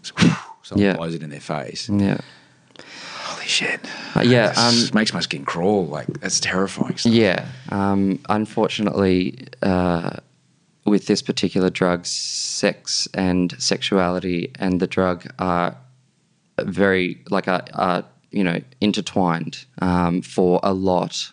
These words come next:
Speaker 2: of particularly boys. Um, and yeah, it's a problem. And, um, you know, those who are serious about recovery will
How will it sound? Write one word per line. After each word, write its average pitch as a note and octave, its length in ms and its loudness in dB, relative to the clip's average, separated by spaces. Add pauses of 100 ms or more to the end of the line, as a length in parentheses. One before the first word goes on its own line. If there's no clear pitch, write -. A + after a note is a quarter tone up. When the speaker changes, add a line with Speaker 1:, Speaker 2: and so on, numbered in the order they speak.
(140)
Speaker 2:
of F2+ 480 -2 (400)
particularly G#2+ 440 2
boys. F#2 540 0 (120)
Um, G2 420 4 (640)
and B2 220 2
yeah, C#3 140 4
it's F#2 160 -2
a B2 40 -10
problem. C3 420 -2
And, G2+ 420 2 (180)
um, F#2+ 540 2 (520)
you G#2+ 100 4
know, G2 120 6
those G2+ 260 4
who A2 80 0
are G2 80 4
serious G2+ 320 2
about F#2+ 180 0
recovery F#2+ 640 0 (140)
will G2+ 500 4